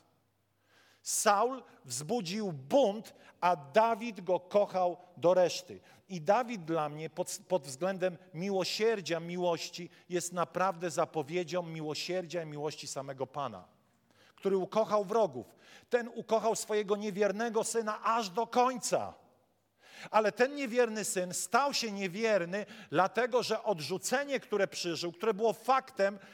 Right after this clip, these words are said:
i które było, moi drodzy, ewidentnie problemem Dawida. Dawid źle zarządził tym kryzysem, ale Absalom nie poradził sobie z odrzuceniem przez ojca.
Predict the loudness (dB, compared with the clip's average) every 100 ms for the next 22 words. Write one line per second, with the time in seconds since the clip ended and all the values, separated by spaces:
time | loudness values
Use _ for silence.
0 | -16 -14 -8 0 0 2 2 4 4 0
1 | -6 -4 -2 2 0 0 -2 -2 -4 0
2 | 0 0 -6 -8 -2 -2 2 0 0 -2
3 | 0 -2 -4 -2 -2 -2 -10 _ _ _
4 | _ _ _ _ _ _ _ _ _ _
5 | _ _ _ 2 4 4 0 -6 -4 2
6 | 2 2 0 0 -2 -2 -6 -6 -6 -4
7 | -4 -2 -4 -4 -6 -8 -20 -20 -16 0
8 | 2 6 4 4 0 -2 2 4 6 2
9 | 0 -8 -20 _ -8 -6 0 2 0 0
10 | 2 6 6 4 6 6 4 0 -6 -4
11 | -2 -2 -2 -6 -6 -8 -2 -2 -2 -8
12 | -6 -6 -8 -12 -10 -6 -6 -8 -20